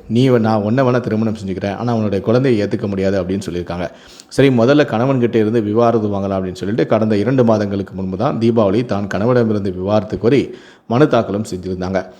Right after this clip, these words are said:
இந்த சூழலில் தான் தன்னுடைய குழந்தையும் கொலை செய்யணும் அப்படின்னு சொல்லி திட்டமிட்டிருக்காங்க. சம்பவத்தன்று டியூஷன் முடிச்சுட்டு வந்த தீபாவளியுடைய மகனை ஜோதிபாய் தான் வந்து சாக்லேட் வாங்கி தரேன் அப்படின்னு சொல்லி அவரை எப்படியோ நைஸாக பேசி அந்த வன-, வ-, வனப்பகுதிக்கு அழைச்சிட்டு போயிருக்காரு.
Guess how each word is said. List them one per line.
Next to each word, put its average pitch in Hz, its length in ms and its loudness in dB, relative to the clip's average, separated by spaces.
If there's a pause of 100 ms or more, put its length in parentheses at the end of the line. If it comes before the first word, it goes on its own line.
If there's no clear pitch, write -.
(200)
இந்த 147 280 4
சூழலில் 110 480 2
தான் 117 200 0
தன்னுடைய 107 340 -2
குழந்தையும் 131 480 0
கொலை 107 260 0
செய்யணும் 104 260 0
அப்படின்னு 95 180 -4
சொல்லி 139 220 -4
திட்டமிட்டிருக்காங்க. 92 760 -4 (360)
சம்பவத்தன்று 117 760 2 (500)
டியூஷன் 143 300 2
முடிச்சுட்டு 117 280 0
வந்த 104 420 2
தீபாவளியுடைய 110 640 2
மகனை 92 300 -2 (260)
ஜோதிபாய் 113 540 4
தான் 98 160 -2
வந்து 95 280 -2
சாக்லேட் 120 420 -2
வாங்கி 110 260 -2
தரேன் 95 280 -4
அப்படின்னு 95 200 -4
சொல்லி 110 420 0 (100)
அவரை 107 220 4
எப்படியோ 107 260 2
நைஸாக 107 500 0
பேசி 95 480 -2 (300)
அந்த 113 320 2
வன-, 113 320 0
வ-, 104 260 0
வனப்பகுதிக்கு 107 600 0
அழைச்சிட்டு 95 320 -4
போயிருக்காரு. 90 360 -4